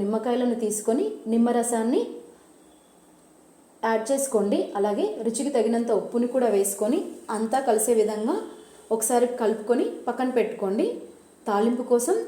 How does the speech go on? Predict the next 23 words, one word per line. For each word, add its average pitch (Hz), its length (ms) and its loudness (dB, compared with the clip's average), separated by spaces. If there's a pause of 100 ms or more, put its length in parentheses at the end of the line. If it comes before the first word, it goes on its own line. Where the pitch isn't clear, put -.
(140)
స్టవ్ 214 280 2
మీద 247 140 2 (100)
కడాయిని 220 380 0
పెట్టుకొని 233 400 -2 (240)
ఆయిల్ని 226 280 4 (120)
యాడ్ 202 200 -4
చేసుకోండి. 226 460 0 (280)
వేడయ్యాక 226 540 2 (280)
హాఫ్ 214 240 -6
టేబుల్ 226 280 4
స్పూన్ 302 240 -4 (140)
ఆవాలు, 214 320 0 (100)
హాఫ్ 220 260 -4
టేబుల్ 226 280 2
స్పూన్ 262 260 -2
జీలకర్ర, 220 380 2 (1800)
రెండు 233 260 4
లేదా 254 240 6
మూడు 240 140 4 (100)
టేబుల్ 226 260 4
స్పూన్ల 247 240 0 (100)
పల్లీలను 226 460 6
వేసుకొని 214 420 2